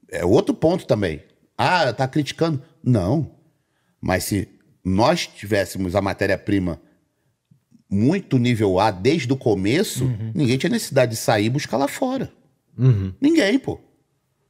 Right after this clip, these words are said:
Speaker 1: Então esse intercâmbio, ele é bom. Quantos não fizeram consultoria pra aprender,
Speaker 3: Sim,
Speaker 1: pra
Speaker 3: fazem,
Speaker 1: poder
Speaker 3: né?
Speaker 1: ver? Às vezes nem faz o, o que o cara manda,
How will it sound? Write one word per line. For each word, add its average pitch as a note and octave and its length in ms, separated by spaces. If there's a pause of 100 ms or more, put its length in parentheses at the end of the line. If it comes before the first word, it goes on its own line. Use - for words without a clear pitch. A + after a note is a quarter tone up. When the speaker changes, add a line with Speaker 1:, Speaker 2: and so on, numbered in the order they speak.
(300)
Speaker 1:
Então C3 320
esse G3 180
intercâmbio, A#2 420
ele C#3+ 60
é A3 40
bom. G#3+ 340 (1080)
Quantos E3+ 440
não C3 160
fizeram A#2+ 420
consultoria A#2 580
pra D3+ 160
aprender, A#2 1120
Speaker 3:
Sim, G2 640 (320)
Speaker 1:
pra F#2 180
Speaker 3:
fazem, A2 140
Speaker 1:
poder C3 300
Speaker 3:
né? F#2 80
Speaker 1:
ver? B2+ 760 (680)
Às B2 100
vezes F#3 180
nem E4+ 120
faz A3 360
o, E3+ 60 (100)
o B2+ 100
que B2+ 60
o A#2 60
cara A#2+ 240
manda, F#2+ 380